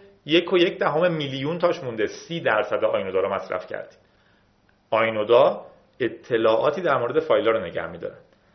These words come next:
اگر یک عالمه فایل کوچیک کپی کنم روی یه دونه دیسک، با اینکه فضای فیزیکیش پر نشده، اگه در واقع من یک و نیم میلیون تا فایل کپی کنم رو دیسکم،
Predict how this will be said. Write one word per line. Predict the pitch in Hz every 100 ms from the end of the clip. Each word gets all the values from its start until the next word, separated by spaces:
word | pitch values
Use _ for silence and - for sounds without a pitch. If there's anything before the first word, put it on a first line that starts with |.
| _ _ -
اگر | 113 139 107 85 - - _ _ -
یک | 123 135 208 -
عالمه | - 180 170 170 165
فایل | 175 160 165
کوچیک | 170 151 - 175 -
کپی | 139 127
کنم | 127 120 120
روی | 113
یه | 120 117
دونه | 117 113
دیسک، | 107 147 185 165 - - 131
با | 131 131
اینکه | 185 185 208 175 131 - -
فضای | 123 120 131 151 196 196
فیزیکیش | - - 139 123 127 - 208 -
پر | - 123 117
نشده، | 113 127 113 135 185 - - _ _ _ -
اگه | 127
در | 139
واقع | 120 113 139
من | 147
یک | 135 110
و | 120
نیم | 131 147
میلیون | 127 113 110 110
تا | 110
فایل | - 113 110 104
کپی | 107 113
کنم | 117 113 110
رو | 110
دیسکم، | 110 104 - 131 196 294